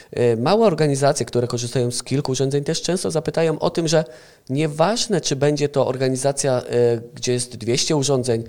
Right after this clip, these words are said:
czy cztery, jeżeli padnie główny router, no to i tak nie będą mieli sieci. Więc będą musieli wiedzieć, co się stało, kiedy się stało i dostać tą odpo-, e, tą informację odpowiednio wcześnie, żeby móc, móc reagować.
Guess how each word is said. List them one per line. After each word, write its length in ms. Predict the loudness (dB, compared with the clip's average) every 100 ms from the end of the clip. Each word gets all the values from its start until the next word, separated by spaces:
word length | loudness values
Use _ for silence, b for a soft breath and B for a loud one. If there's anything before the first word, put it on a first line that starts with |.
| B
czy 140 | -6 -2
cztery, 500 | 0 2 2 2 -2 B -4
jeżeli 300 | 0 0 2
padnie 320 | 0 0 -2
główny 280 | 0 2 2
router, 280 | 2 -2
no 80 | -2
to 100 | -6
i 40 | -4
tak 140 | -2
nie 80 | 0
będą 180 | 0 -2
mieli 240 | -2 -2
sieci. 480 | -2 -2 -4 -4 -8 B B B B
Więc 180 | -4 0
będą 280 | 0 2 0
musieli 360 | 0 -2 -2
wiedzieć, 320 | -2 -4 -6
co 120 | -4 -2
się 120 | 0
stało, 340 | 2 2 2
kiedy 300 | 2 0 2
się 140 | 0 -2
stało 400 | 0 2 2 0 B B
i 100 | -2
dostać 440 | 0 2 0 -2 -2
tą 260 | 0 0 -4 B B
odpo-, 360 | -6 -4 -4 4
e, 220 | 4 4
tą 200 | 2 0
informację 680 | 2 2 4 4 4 0 -2 -6 B B B
odpowiednio 460 | 0 6 6 6
wcześnie, 320 | 2 2 2 0
żeby 180 | 2
móc, 200 | 0 0 -4
móc 220 | 0 2
reagować. 600 | 4 4 4 2 2 -6